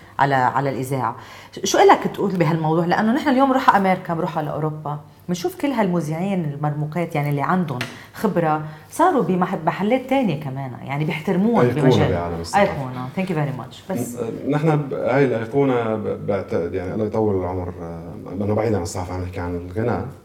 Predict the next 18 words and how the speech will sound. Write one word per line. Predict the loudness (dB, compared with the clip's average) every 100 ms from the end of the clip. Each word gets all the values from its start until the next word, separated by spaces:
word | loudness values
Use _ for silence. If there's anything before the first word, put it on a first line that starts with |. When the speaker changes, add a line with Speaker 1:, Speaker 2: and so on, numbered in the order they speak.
| -20 -20 -20 -20 -20 -20 -20 _ -20 -16
Speaker 2:
بس، | -14 -12 -14 -12
آه، | -10 -10 -10 -10 -12
يعني | -12 -8 -6
طول، | 0 0 0 -2 -4 -4
طول | 0 0
عمر | 0 -4
الست | -6 -10
فيروز، | -6 -4 -2 -4 -8
يعني | -10 -10 -10
يمكن | -6
هي | -2 -2 -2
آخر | -4 -6
أيقونة | -8 -6 -6
بقيت. | -2 -2 -2 -4 -8
نحن | -6
Speaker 1:
صح. | -2 -4 -4 -16 -18 -20 -18 -6
Speaker 2:
نفتقد | 2 2 2 -4 -4 -6
صناعة | -2 -2 -2